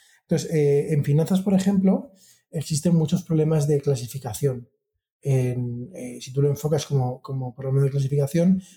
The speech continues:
para un banco, problemas que ya tenían, eh, por ejemplo, es, eh, ya hemos mencionado antes, fraude, detección de potencial de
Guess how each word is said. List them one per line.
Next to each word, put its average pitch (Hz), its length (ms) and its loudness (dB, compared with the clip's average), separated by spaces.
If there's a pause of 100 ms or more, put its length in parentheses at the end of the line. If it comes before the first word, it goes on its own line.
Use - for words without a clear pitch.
(120)
para 147 180 0
un 156 140 0
banco, 165 300 0
problemas 143 320 0
que 160 100 -2
ya 147 80 0
tenían, 165 580 2 (420)
eh, 151 80 -8
por 147 140 -2
ejemplo, 151 380 0
es, 160 400 0
eh, 120 720 -4 (760)
ya 135 160 -2
hemos 135 160 0
mencionado 135 400 0
antes, 156 540 0 (300)
fraude, 139 560 -4 (260)
detección 143 840 -2
de 147 400 0
potencial 143 500 -2
de 151 380 0